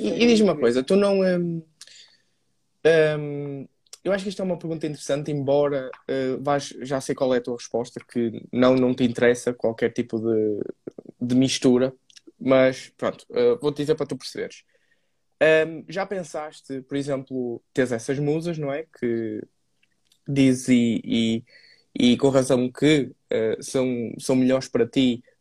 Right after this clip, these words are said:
Speaker 2: do que estar à espera de algo que vá então ter a-, aquela lucratividade ou aquele cash flow positivo
Speaker 1: Calma,
Speaker 2: nos
Speaker 1: calma.
Speaker 2: próximos
Speaker 1: Há
Speaker 2: anos.
Speaker 1: musas, há musas que estão a cam-, a caminhar para lá, imagina. Muitas vezes uma musa pode ser, tipo, só a fase inicial do processo,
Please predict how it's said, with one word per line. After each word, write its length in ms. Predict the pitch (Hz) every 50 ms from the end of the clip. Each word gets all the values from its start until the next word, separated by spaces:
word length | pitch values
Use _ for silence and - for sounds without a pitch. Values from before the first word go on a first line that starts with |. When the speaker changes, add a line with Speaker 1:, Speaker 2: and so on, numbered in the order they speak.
| _
Speaker 2:
do 200 | - 135 143 139 139
que 480 | 143 - - 139 131 131 127 127 127 127
estar 320 | 139 - - 143 139 139
à 60 | 135
espera 520 | 135 - - - - - 165 165 156 151 139
de 200 | 123 127 131 143
algo 380 | 147 147 147 139 135 127 117 117 _
que 80 | - 131
vá 480 | 127 127 135 143 151 147 135 127 - - _ -
então 420 | 135 131 123 131 151 139 135 131
ter 220 | 127 - 135 127 127 123 127 - -
a-, 40 | 135
aquela 580 | 127 - 131 127 123 120 120 120 120 113 113 113
lucratividade 720 | 131 135 131 - 135 127 - 127 123 131 123 139 135 131
ou 60 | 131 127
aquele 200 | - - 123 120
cash 180 | - 135 131 -
flow 240 | - - 135 131
positivo 600 | 127 127 131 131 127 127 127 143 131 127 117 110 - - - - _ - - - _ _
Speaker 1:
Calma, 200 | - 165 156 139
Speaker 2:
nos 80 | 127
Speaker 1:
calma. 140 | 165 151 135
Speaker 2:
próximos 320 | 127 - - 139 135 170
Speaker 1:
Há 60 | 185 208
Speaker 2:
anos. 120 | 202 196
Speaker 1:
musas, 300 | 220 214 - - - _ _ _ _
há 180 | - 190 170 170
musas 320 | 175 190 202 190 208 208 208
que 60 | -
estão 140 | - 208 202
a 60 | 196
cam-, 200 | - 202 196 196
a 140 | - - 175
caminhar 320 | - 196 190 190 190 185
para 140 | - - 196
lá, 140 | 175 160 147
imagina. 480 | 147 151 151 147 151 143 131 127 123 131
Muitas 240 | 143 143 170 160
vezes 200 | 160 175 165 156 160 165 165 -
uma 200 | - 165 156 156
musa 260 | 151 156 165 160 180 175
pode 280 | 175 175 170 165 -
ser, 360 | - - 165 165 165 165 - _ _ _ _ _ _ _
tipo, 400 | 160 160 151 143 - 156 156 156
só 180 | - 165 156
a 40 | 151
fase 260 | - - 156 151 147
inicial 400 | 156 156 156 151 - - 156 151
do 100 | 156 151
processo, 500 | 147 - - - - 165 160 170 165 -